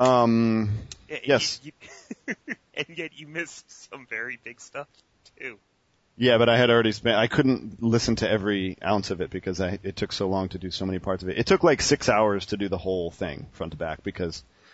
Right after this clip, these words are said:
Speaker 1: with the learning the new program, not having the same computer, piecing all the files together, blah, blah, blah. Took a long time. But, um, so I wasn't gonna spend too much time, uh, individually, uh,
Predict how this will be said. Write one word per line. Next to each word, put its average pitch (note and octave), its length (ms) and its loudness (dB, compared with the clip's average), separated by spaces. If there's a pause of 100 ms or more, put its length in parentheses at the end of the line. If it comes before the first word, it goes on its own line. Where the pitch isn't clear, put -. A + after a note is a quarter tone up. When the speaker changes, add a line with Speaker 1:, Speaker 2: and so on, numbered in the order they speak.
(200)
Speaker 1:
with G2+ 240 -2
the F#2 280 0
learning A2+ 360 4
the A2 80 4
new G#2+ 160 2
program, A#2+ 600 4
not G2 160 0
having G2+ 240 0
the F#2+ 80 -2
same F#2+ 340 -2
computer, G2+ 640 0 (400)
piecing A#2+ 380 4
all G#2+ 200 4
the G2 320 0
files G2 360 -2
together, E2+ 460 -6 (260)
blah, - 100 -12
blah, - 80 -16
blah. - 160 -16 (580)
Took - 140 -10
a D#2+ 40 -6
long - 200 -10
time. - 200 -14 (1000)
But, F2 180 -6
um, D2+ 380 -10
so G2 100 -2
I F#2 60 0
wasn't F2+ 240 -4
gonna E2+ 300 -6
spend F2 260 -8
too F#2+ 100 -6
much F2 200 -6
time, E2+ 280 -6
uh, E2 140 -8
individually, E2+ 720 -8
uh, E2 220 -8